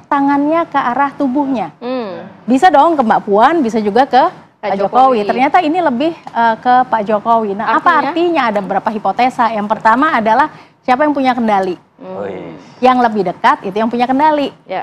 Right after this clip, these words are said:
Speaker 1: Gitu. Atau hipotesis, eh, hipotesa berikutnya adalah memperkuat hubungan.
Speaker 3: Ah.
Speaker 1: Ya, ini adalah momen yang ditunggu-tunggu. Mungkin juga seperti itu.
Speaker 2: Hmm.
Speaker 1: Gitu ya. Nah, atau juga ini merupakan, eh,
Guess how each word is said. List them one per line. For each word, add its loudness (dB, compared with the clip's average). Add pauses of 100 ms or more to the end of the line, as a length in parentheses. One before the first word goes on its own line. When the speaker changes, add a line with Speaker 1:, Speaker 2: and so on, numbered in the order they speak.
(160)
Speaker 1:
Gitu. -2
Atau 2 (280)
hipotesis, 2
eh, 2
hipotesa 0
berikutnya 0
adalah 2 (340)
memperkuat -2
hubungan. -2 (880)
Speaker 3:
Ah. -18
Speaker 1:
Ya, 0 (220)
ini 2
adalah 2
momen -2
yang 0
ditunggu-tunggu. -4 (160)
Mungkin -4
juga -2
seperti -8
itu. -8 (180)
Speaker 2:
Hmm. -16
Speaker 1:
Gitu -4
ya. -2 (340)
Nah, -6
atau 0
juga 0
ini -2
merupakan, -2
eh, -2